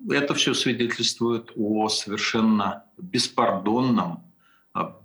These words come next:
м, нечеловеческом отношении не только к украинцам, но и к своим собственным солдатам и морякам.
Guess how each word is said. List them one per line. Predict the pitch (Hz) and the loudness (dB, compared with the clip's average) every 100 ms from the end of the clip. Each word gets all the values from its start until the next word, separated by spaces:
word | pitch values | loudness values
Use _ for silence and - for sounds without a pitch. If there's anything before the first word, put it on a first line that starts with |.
| - | -10
м, | 95 95 92 92 | -8 -6 -8 -8
нечеловеческом | - 127 127 131 113 104 101 120 - - 101 | -2 0 2 2 2 2 0 0 -2 -4 -4
отношении | 95 98 104 - 113 104 101 | -4 -4 -4 0 0 0 -2
не | 104 | -4
только | 104 131 139 139 117 | -4 -2 -2 0 -4
к | - - 107 104 98 - | -4 -4 -2 0 0 -2
украинцам, | 117 - 98 104 139 175 - 110 - _ _ _ _ | -6 -2 0 2 2 0 -2 -6 -10 _ _ _ _
но | 107 104 127 143 | -2 2 2 4
и | 127 120 123 | 2 2 0
к | 117 - - 104 107 | -2 -10 -4 0 0
своим | 104 - 104 110 | 2 2 2 2
собственным | 110 - 101 104 - 110 98 | 0 -2 -4 -6 -4 -2 0
солдатам | 98 - 90 95 95 95 | -2 0 0 0 -2 -2
и | 98 | -2
морякам. | 92 90 - | -2 -4 -8